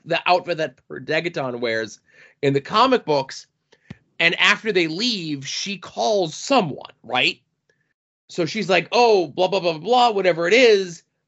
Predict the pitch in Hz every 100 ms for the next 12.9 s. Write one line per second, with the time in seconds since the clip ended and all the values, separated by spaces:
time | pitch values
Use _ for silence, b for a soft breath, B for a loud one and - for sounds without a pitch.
0 | _ 175 196 190 175 147 208 185 175 175
1 | 160 170 180 185 165 135 135 143 147 147
2 | 143 143 165 156 135 131 131 127 135 131
3 | 127 143 170 190 165 147 143 143 160 160
4 | 175 147 110 151 160 160 139 - 147 233
5 | 165 139 - B B B - 160 180 202
6 | 208 220 - 156 - 294 311 247 175 165
7 | 160 156 151 - 170 170 190 185 175 165
8 | 175 156 151 151 175 170 165 143 185 254
9 | 185 165 - 160 151 - 160 - 139 139
10 | 139 240 233 180 151 b b b - 190
11 | 202 202 202 190 175 175 135 _ _ 127
12 | 190 190 190 160 269 233 185 196 170